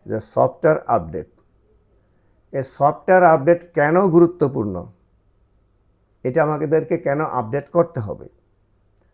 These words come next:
দেখো, সফটওয়্যার আপডেট যদি তুমি না করো, তাহলে তুমি যে কাজগুলো করছো,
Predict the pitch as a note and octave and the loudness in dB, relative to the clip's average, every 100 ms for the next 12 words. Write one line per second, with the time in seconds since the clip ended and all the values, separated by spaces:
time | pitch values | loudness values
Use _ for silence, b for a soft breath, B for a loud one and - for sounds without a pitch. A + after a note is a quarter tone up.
0 | _ _ _ _ _ _ - F3+ G3+ - | _ _ _ _ _ _ 4 6 4 4
1 | C#3+ C#3+ - F3 F3+ D#3+ C#3 C#3 D#3+ D#3+ | 2 2 4 8 8 8 6 6 4 4
2 | - _ B2 C3 B2+ C3 B2 A#2+ B2+ B2+ | -8 _ -4 -4 -2 -2 0 2 4 2
3 | - A#2+ G#2+ G#2 E3 - _ _ A2+ A#2+ | 2 2 4 2 -2 -14 _ _ 0 2
4 | A#2 G#2+ D#3 - _ A#2+ B2+ D3 D3 - | 0 -2 -6 -14 _ -4 -2 0 0 2
5 | A#2 G#2+ A#2+ B2+ B2+ A#2 A2 - A2 F2+ | 2 2 -2 -2 0 -2 -2 -2 -2 -2
6 | F3 | -6